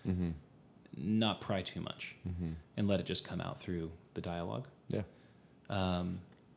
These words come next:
Speaker 2: but I don't think I feel like there's much off limits topic-wise.
Speaker 1: Mm-hmm. Yeah,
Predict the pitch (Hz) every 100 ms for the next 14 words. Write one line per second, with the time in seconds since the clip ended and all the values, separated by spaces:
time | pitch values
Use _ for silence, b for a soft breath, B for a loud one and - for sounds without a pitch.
0 | - - 110 208 - 123 104 - - -
1 | 117 98 98 92 92 95 - - 107 95
2 | 92 98 95 87 - - - - - -
3 | - - - - - 110 87 - - -
4 | - - - 107 110 113 113 - - -
5 | - - - - - - - - - -
6 | - - b b b - -